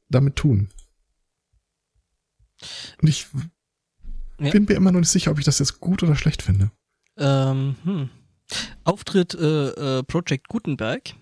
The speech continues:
Speaker 1: Mhm.
Speaker 2: die das ähnlich gemacht haben, allerdings, äh, eher so in der Art, äh, nein, wir verkaufen das nicht, ähm, das kostet nix. Äh, wir hauen das als Public Domain raus.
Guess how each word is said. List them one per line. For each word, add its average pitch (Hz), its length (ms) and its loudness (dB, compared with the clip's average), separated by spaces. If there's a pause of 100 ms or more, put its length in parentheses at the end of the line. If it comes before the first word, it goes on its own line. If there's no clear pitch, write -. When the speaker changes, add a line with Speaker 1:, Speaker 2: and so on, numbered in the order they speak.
(880)
Speaker 1:
Mhm. 135 260 4 (880)
Speaker 2:
die 139 240 2
das - 420 -6
ähnlich 180 380 0
gemacht 147 360 -4
haben, 139 200 -2
allerdings, 147 540 -4
äh, 143 340 -6
eher 151 320 -2
so 147 100 -2
in 143 100 -4
der 135 120 -4
Art, 135 340 -4
äh, 139 380 -6
nein, 131 240 -2
wir 143 100 -2
verkaufen 165 420 -4
das 127 140 -4
nicht, 170 380 -4
ähm, 123 340 -6
das - 200 -6
kostet - 400 -4
nix. - 300 -4 (920)
Äh, 131 260 0
wir 127 100 0
hauen 139 120 2
das 143 160 -4
als - 160 -10
Public - 320 -8
Domain 139 300 0
raus. 151 360 -4